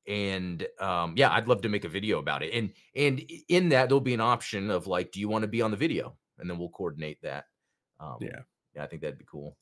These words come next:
Speaker 1: Um, what's this? "I need to get my hands on a couple of those Volume four Artifacts Mark two," or, yeah, Volume four Artifact Mark two kits.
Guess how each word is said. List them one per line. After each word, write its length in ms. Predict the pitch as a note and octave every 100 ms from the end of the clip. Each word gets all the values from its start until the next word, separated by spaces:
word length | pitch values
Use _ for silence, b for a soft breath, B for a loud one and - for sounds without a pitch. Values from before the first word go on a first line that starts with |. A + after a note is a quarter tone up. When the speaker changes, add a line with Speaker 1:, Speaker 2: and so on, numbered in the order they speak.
| _ _ b b b b b _ -
Speaker 1:
Um, 260 | G2+ G#2
what's 140 | A2 -
this? 140 | G#2
"I 60 | A2+
need 180 | B2 C#3
to 80 | C3
get 260 | C#3 C3
my 180 | B2+ A2+
hands 300 | A#2+ B2 A#2+
on 100 | A2+
a 60 | G2+
couple 260 | A#2+ A#2
of 80 | G#2+
those 280 | A2 G#2+ G2+
Volume 300 | G#2 A#2 A2+
four 300 | - A2 -
Artifacts 640 | G2 A2+ - G#2+ F#2 - G#2+
Mark 340 | G2+ G#2+ - _ -
two," 520 | - G3 G3+ F3 B2 _ -
or, 240 | F#2+ G#2 -
yeah, 140 | C3 G#2+
Volume 240 | D3+ F#3
four 120 | F3+ D3+
Artifact 260 | - D3
Mark 260 | A2 C3 -
two 220 | - D#3
kits. 460 | - D#2 - -